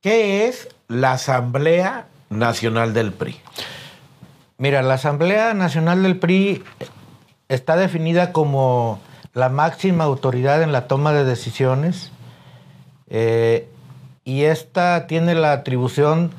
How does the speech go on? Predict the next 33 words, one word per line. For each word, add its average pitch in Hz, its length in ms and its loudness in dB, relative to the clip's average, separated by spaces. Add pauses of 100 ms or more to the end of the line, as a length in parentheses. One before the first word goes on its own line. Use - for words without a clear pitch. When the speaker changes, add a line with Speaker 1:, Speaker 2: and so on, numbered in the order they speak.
(420)
Speaker 2:
de 120 200 0
hacer 147 320 0
los 165 200 2
estudios 151 460 2
suficientes 135 680 0
y 143 40 0
necesarios 135 800 0 (480)
para 131 180 2
incluso 165 540 0
modificar 127 580 0
sus 139 160 -4
documentos 123 640 -2
básicos, - 640 -4 (480)
desde 117 260 0
los 120 240 -2
estatutos, 160 600 -2
que 139 100 -2
son 139 240 0
los 147 100 0
primordiales 143 680 0
que 123 140 -4
rigen 123 340 -2
la 113 80 0
vida 123 240 0
del 117 140 -2
partido, 156 600 0 (540)
desde 113 320 -2
su - 180 -8
código 127 440 0
de 113 260 0
ética, 156 580 -2 (400)
desde 110 400 0
su 98 1160 -4